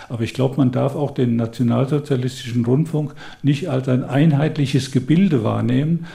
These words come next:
sondern als eine Konstruktion wirklich sehr unterschiedlicher Programmbestandteile. Den Programmbestandteil Nachricht,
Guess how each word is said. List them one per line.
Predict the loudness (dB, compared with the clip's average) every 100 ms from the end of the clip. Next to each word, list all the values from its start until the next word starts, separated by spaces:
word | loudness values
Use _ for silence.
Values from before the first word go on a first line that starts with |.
| -18
sondern | -2 2 4 2
als | 0 -2 0
eine | 2 0 -2 -12
Konstruktion | -4 -2 -2 -2 -6 -4 0 2 4 2 0 -4 -12
wirklich | -2 0 0 -4 -2
sehr | -2 2 4 4 0 -4 -16 -4
unterschiedlicher | 0 2 2 0 0 -2 -2 -2 0 -2
Programmbestandteile. | 0 0 2 2 4 2 0 -2 -4 -4 -6 -6 -8 -12 -18 -6
Den | -2
Programmbestandteil | 0 0 0 2 2 0 0 0 0 0
Nachricht, | 0 0 0 0 -2 -2 -8